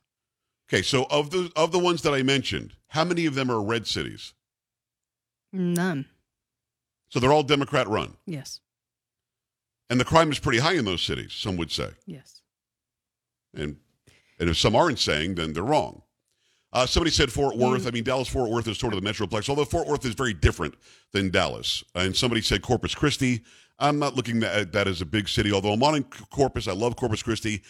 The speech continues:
Speaker 1: It, it's not the size of a San Antonio, a Dallas, or a Houston. What were you gonna say?
Speaker 2: And as you're talking about this, I get notifications of breaking news.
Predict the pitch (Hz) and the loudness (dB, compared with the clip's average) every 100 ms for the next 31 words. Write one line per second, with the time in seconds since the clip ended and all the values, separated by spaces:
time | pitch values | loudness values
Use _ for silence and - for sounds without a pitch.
0 | - - 117 107 107 - 123 113 104 - | -14 -4 -4 -4 -8 -2 -2 -2 -2 0
1 | 104 92 95 87 107 101 95 92 87 85 | 2 2 0 0 0 0 -2 0 0 0
2 | 90 87 85 87 78 85 73 82 117 120 | 0 0 0 -2 0 -2 0 0 0 0
3 | 143 139 - 220 208 214 202 196 285 285 | -2 -4 -4 0 2 0 -2 0 0 0
4 | 294 226 196 185 202 190 196 190 190 196 | 0 0 2 0 0 0 0 0 0 0
5 | 190 185 180 185 180 180 170 180 180 185 | -2 -2 -2 -2 0 -2 -2 -2 -2 0
6 | 180 170 170 175 190 - | 0 0 0 -2 -4 -8